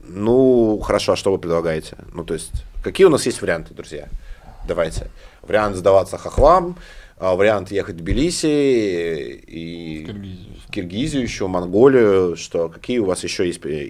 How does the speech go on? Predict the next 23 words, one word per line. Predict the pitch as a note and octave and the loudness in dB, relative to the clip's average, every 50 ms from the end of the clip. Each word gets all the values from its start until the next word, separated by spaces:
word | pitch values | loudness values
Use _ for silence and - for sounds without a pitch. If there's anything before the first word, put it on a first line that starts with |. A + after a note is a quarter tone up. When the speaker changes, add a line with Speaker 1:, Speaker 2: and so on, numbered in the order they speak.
| - | -12
Speaker 1:
идеи | D#2+ E2 G2 G2 F#2 | -8 -6 -4 -2 -2
или | F2 E2 | -4 -4
предложения? | E2 E2+ D#2 E2 D#2+ D#2+ D#2+ D#2 C#2 C#2+ C#2+ D2 - _ _ _ _ _ _ _ _ _ _ C#2+ | -8 -8 -8 -6 -6 -6 -8 -10 -12 -16 -18 -20 -20 _ _ _ _ _ _ _ _ _ _ -8
Ну | F2 F2+ | -8 -6
вот, | E2+ F2 E2 | -6 -8 -6
какие? | - - G2+ - - G2 D#2 - - - - - - - - - - - - _ _ _ - | -6 -6 -6 -4 -4 -4 -4 -6 -10 -16 -20 -20 -20 -20 -20 -20 -20 -20 -20 _ _ _ -18
Вот | F2 - | -12 -10
напишите | - - - - - F3 F3 | -10 -8 -4 -2 -2 -2 0
следующий | - - A2 G2+ - G2 | 0 0 0 0 0 -2
донат | F2+ F2 G#2 C#3 F3 F3 - | -2 0 0 0 0 -2 -4
вот | A2 F2+ F2+ F#2+ F#2+ F2+ - - | -8 -8 -6 -6 -6 -6 -6 -6
со, | - F#2 D#2+ E2 | -6 -6 -4 -4
с | E2 G#2+ | -4 -4
вашей | A2 A2 - F#2 | -4 -4 -4 -6
идеей | D#2+ E2 G2 F#2+ | -4 -4 -4 -4
и | |
предложением. | - - D#2 D#2 D#2+ D#2+ - - - C#2+ D2+ _ _ _ _ _ - _ _ - - _ - - - _ _ _ _ - - | -4 -6 -8 -8 -8 -8 -10 -14 -16 -18 -20 _ _ _ _ _ -20 _ _ -20 -20 _ -20 -20 -20 _ _ _ _ -20 -12
Speaker 2:
Хохлы | - A2+ G#2 E3+ F3 E3 | -10 -10 -6 -4 -4 -4
же | D3 | -4
на | C3 A#2+ A2 G#2 | -4 -6 -8 -8
договор | G#2+ G#2+ A2+ A#2+ B2+ A#2+ G#2 | -4 -4 -2 -2 -2 -4 -6
не | G#2 G#2 G2+ | -8 -8 -10
идут. | G2 A2+ B2+ C3 | -10 -12 -12 -14